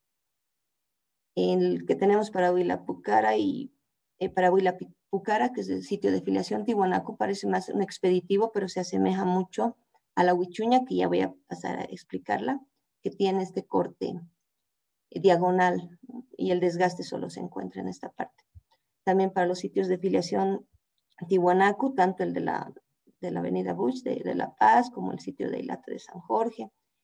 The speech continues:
eh, Pocotía, hay, eh, diferentes artefactos, ¿no? Que algunos expeditivos, otros como esta paletita, ¿no? Que está elaborada, totalmente elaborada, y de la avenida Bush también algunos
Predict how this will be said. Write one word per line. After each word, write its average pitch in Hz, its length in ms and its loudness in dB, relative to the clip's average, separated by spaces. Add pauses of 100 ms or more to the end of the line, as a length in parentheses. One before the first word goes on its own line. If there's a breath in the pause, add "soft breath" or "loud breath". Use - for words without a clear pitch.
(320)
eh, 185 160 -2
Pocotía, 214 760 2
hay, 185 360 -2
eh, 185 200 -6
diferentes 208 600 0
artefactos, 175 760 -8
¿no? 208 300 -8
Que - 180 -12
algunos 190 400 -4
expeditivos, 202 720 -2
otros 185 320 -8
como 185 220 -4
esta 185 260 -4 (100)
paletita, 190 520 -4
¿no? 208 160 -6
Que - 160 -10 (340)
está - 200 0
elaborada, 185 640 0 (420)
totalmente 185 520 -2
elaborada, 185 580 0
y 180 140 -4
de 180 100 0
la - 100 2
avenida 196 360 -2
Bush 202 220 -2
también 95 360 0
algunos - 600 -4